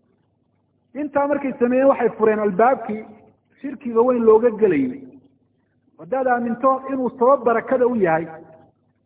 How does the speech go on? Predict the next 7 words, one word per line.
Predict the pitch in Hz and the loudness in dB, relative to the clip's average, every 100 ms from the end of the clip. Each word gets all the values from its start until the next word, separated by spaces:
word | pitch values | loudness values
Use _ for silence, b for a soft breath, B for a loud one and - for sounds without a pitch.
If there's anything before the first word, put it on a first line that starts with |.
| _ _ _ _ _ | _ _ _ _ _
sidaad | - 269 269 | -8 -4 0
u | 311 | 0
ag | 302 - | 0 -2
fadhido | 247 233 247 | -4 -2 0
ayaa | 262 262 | 2 2
marka | 262 269 247 | 0 -2 -2
dambe | 208 220 233 | -2 0 0